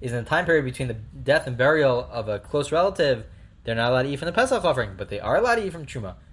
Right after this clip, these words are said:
And similarly, the, the law,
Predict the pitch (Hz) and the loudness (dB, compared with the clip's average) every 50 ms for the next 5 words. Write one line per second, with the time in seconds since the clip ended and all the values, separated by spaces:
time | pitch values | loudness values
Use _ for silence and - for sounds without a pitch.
0 | - - 120 107 104 - - 190 262 254 233 190 160 143 120 107 98 - - - | -18 -14 -12 -12 -8 -4 -2 0 2 4 4 4 4 4 2 2 -2 -8 -18 -20
1 | - - - - - - - 123 117 117 110 110 - - 127 120 113 117 120 131 | -20 -20 -20 -20 -18 -8 -2 0 0 0 -2 -4 -10 -10 -4 -4 -2 0 4 6
2 | 170 208 190 127 98 - - | 6 6 6 4 2 -2 -8